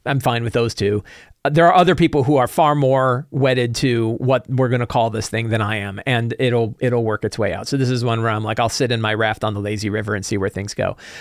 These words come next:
But I think it is a good change. I think that we have seen it with many other current R P Gs have broken away from the idea of race and gone to other, gone to other terms.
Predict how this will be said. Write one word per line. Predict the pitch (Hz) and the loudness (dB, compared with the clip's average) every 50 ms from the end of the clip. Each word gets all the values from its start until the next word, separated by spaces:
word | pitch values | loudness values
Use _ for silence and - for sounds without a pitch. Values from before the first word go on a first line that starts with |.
| - - | -2 0
But | 180 190 | 2 4
I | 208 | 4
think | 226 226 | 4 4
it | 208 208 | 4 4
is | 185 160 143 | 4 2 2
a | |
good | 143 156 143 | 2 0 0
change. | - - 131 107 104 101 | 0 0 -4 -4 -2 -2
I | 139 143 | 0 0
think | 139 185 170 131 - 160 | 2 0 0 -2 2 2
that | 156 151 151 | 0 2 2
we | 160 165 156 165 175 | 0 0 2 4 4
have | 165 131 | 2 2
seen | - - - 214 202 | 0 0 0 2 2
it | 165 | 2
with | 139 120 | 2 2
many | 127 160 165 180 185 185 175 160 | 2 2 2 2 2 2 2 4
other | 156 151 143 147 139 135 131 123 - _ _ | 2 4 4 4 4 4 2 0 -2 _ _
current | - - - 165 156 147 131 139 | -8 -2 0 2 2 2 2 2
R | 127 127 | 2 2
P | 120 - 127 | 2 0 -2
Gs | 110 113 117 117 113 - | -2 -2 -2 -2 0 0
have | 131 123 117 | 0 0 2
broken | 123 143 139 135 143 | 2 2 2 2 0
away | 131 120 117 117 117 | 0 0 2 2 0
from | - - 120 | 0 -2 -2
the | 117 113 | 0 0
idea | 110 107 117 113 110 | 0 0 0 0 0
of | 104 95 | 0 0
race | 104 107 101 101 - - - - - - - - | -2 -2 -2 -2 -4 -6 -12 -14 -20 -16 -4 -2
and | 127 135 | 0 2
gone | 117 139 135 127 131 120 | 4 4 4 4 2 0
to | - 131 123 - 123 | 0 0 0 2 2
other, | 131 127 120 113 113 - - _ _ - | 2 2 4 2 2 0 -2 _ _ -2
gone | 131 131 131 110 | 0 0 0 0
to | 123 - | -2 0
other | - 117 113 110 | 0 0 0 0
terms. | 101 - 113 107 101 98 101 - | -2 -2 -4 -4 -2 -4 -6 -10